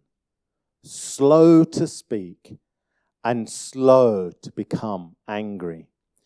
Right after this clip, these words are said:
because human anger does not produce the righteousness that God desires. Therefore,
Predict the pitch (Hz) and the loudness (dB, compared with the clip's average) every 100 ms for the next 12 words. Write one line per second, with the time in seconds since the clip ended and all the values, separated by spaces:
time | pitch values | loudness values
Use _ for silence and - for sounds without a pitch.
0 | _ _ 135 - 151 151 - 180 190 185 | _ _ -4 0 0 0 -2 0 2 0
1 | 202 160 180 135 - 127 - 143 151 170 | -2 -4 -2 -2 0 -2 -2 -2 0 0
2 | - 170 156 160 139 - 120 110 120 135 | 0 0 2 2 0 0 -10 -6 -2 0
3 | 143 - 120 - 113 101 - - _ _ | -2 -6 -14 -14 -14 -14 -14 -16 _ _
4 | _ - 107 - _ 117 107 101 - _ | _ -10 -10 -10 _ 2 4 2 -4 _
5 | _ _ _ _ _ 82 82 90 87 85 | _ _ _ _ _ -16 -12 -8 -8 -10
6 | 80 80 - _ _ _ _ _ _ 113 | -16 _ -20 _ _ _ _ _ _ _
7 | 113 170 185 - 160 156 110 85 | 0 2 2 2 4 6 4 0